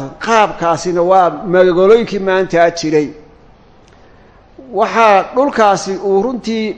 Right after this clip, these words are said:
maanta Spain marka laga hadlaayo, min xaysul masaaxa, Spain oo keliya maanta marka inta Boortuqiiska raacday ay ka go'do,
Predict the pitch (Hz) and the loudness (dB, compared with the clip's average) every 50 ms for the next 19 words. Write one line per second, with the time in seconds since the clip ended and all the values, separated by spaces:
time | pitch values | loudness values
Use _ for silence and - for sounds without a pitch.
0 | - 202 185 180 202 240 247 254 247 - 185 175 - - - - - 185 214 269 | -10 -6 -4 -2 0 0 0 -2 -2 0 0 -2 -2 -4 -8 -12 -6 0 4 4
1 | 240 226 214 208 208 - 180 180 180 185 190 190 175 180 175 175 170 165 160 160 | 4 4 2 -2 -2 0 2 2 2 2 2 0 0 0 0 2 2 2 2 2
2 | 170 180 202 196 165 - - - - - - - _ - _ _ _ _ _ _ | 2 2 2 0 0 -4 -10 -16 -18 -20 -20 -20 _ -20 _ _ _ _ _ _
3 | _ _ _ _ - - - - 175 185 190 190 185 165 151 - - - - - | _ _ _ _ -20 -20 -12 -6 -2 0 0 0 0 -2 -4 -6 -10 -18 -20 -20
4 | - - - - 240 233 226 185 - 196 190 180 175 175 175 175 170 - 180 190 | -20 -8 -2 2 2 2 2 0 -2 -2 -2 -2 0 0 0 -2 -2 0 0 2
5 | 202 214 220 180 156 139 139 113 - - - - - - _ _ _ - 156 - | 2 2 2 0 -2 -4 -6 -6 -8 -10 -18 -20 -20 -20 _ _ _ -14 -14 -12
6 | - 165 233 240 220 214 185 170 - 208 185 - - 202 220 226 247 226 214 196 | -4 2 4 4 4 4 0 -2 -2 -2 -2 0 2 2 2 4 4 2 0 2
7 | 196 190 190 190 170 180 165 175 226 220 - 190 190 - 269 262 190 - 208 185 | 2 2 0 0 0 -2 -2 0 0 0 0 -2 -4 -2 -2 -4 -4 -2 -2 0
8 | 180 165 143 127 - - - - - - - - - _ - 196 208 208 202 202 | 0 0 0 -4 -8 -16 -20 -20 -20 -20 -20 -20 -14 _ 2 4 4 4 4 2
9 | 190 185 190 247 254 233 - - 202 185 185 175 156 170 175 165 165 170 175 165 | -2 -2 -2 -2 -4 -2 -2 0 0 2 2 2 2 0 0 0 0 0 0 0
10 | - 240 240 196 180 190 175 - - 220 247 | 0 0 0 2 2 4 4 4 6 4 2